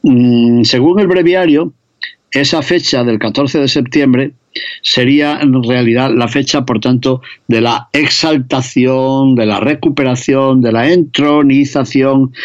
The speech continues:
de la Santa Cruz. Hay, en la historia del arte, que menciono muchas veces, hay pinturas,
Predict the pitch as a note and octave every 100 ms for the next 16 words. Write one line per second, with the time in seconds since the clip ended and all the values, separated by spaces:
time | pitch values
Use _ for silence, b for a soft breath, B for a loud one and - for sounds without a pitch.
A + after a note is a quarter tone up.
0 | B B B2 A#2 - B2+ A#2+ A2 G2 F#2
1 | - _ B B B B B _ C#3+ E3+
2 | F3+ F3 D#3+ D3 A#2+ - - _ _ _
3 | - _ _ _ - A#2+ A#2 D#3+ D#3 D#3
4 | F3 E3+ C#3 B2+ B2 G#2+ G#2+ C3 B2+ A#2+
5 | B2 C3 C#3 C#3 A2 - - - B B
6 | B B _ - B2+ B2+ C3+ C#3 C3+ C3
7 | B2+ - B2+ A#2 G#2+ E3 C#3+ C3 D3 D3
8 | -